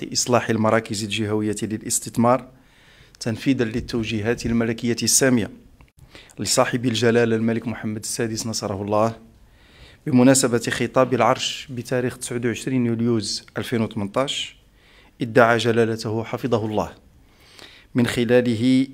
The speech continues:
إلى تفعيل إصلاح المراكز الجهوية للاستثمار وتمكينها من الصلاحيات اللازمة للقيام بدورها. وقد مكن الإصلاح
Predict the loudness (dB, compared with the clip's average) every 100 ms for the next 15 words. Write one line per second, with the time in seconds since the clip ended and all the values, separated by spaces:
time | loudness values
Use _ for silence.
0 | -2 2 2 2 -2 0 0 2 0 -4
1 | 0 0 2 2 2 2 0 -4 -2 0
2 | 2 2 2 0 -2 -4 -4 -6 -6 -2
3 | 4 4 4 -2 -20 _ -20 -20 _ -6
4 | -4 -2 0 2 2 0 0 -2 -2 -2
5 | 0 -2 -2 -2 -2 -2 -2 4 4 4
6 | 0 -2 -4 -4 0 2 2 -2 -8 -18
7 | -20 -20 -2 4 6 6 2 -4 -14 -20
8 | -20 -20 -20 -20 -20 -20 -20 -20 -12 -2
9 | 0 2 2 2 0 0 0 0 0 -2
10 | -8